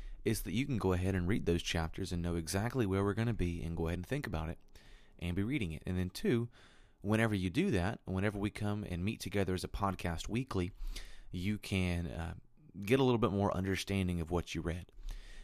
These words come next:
Because when I was the age of most of those listening, most of our listeners are teenagers and young adults,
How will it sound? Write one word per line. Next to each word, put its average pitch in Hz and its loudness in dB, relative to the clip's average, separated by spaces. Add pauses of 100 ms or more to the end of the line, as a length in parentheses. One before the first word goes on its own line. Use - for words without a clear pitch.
(120)
Because 107 6
when 110 2
I 170 2
was 143 4
the - 2
age 101 4
of 85 2
most 92 4
of 92 0
those 87 2
listening, 82 0
most 87 0
of 90 0
our 87 4
listeners 82 0
are 80 -2
teenagers 80 -2
and 80 -4
young 80 -2
adults, 80 -2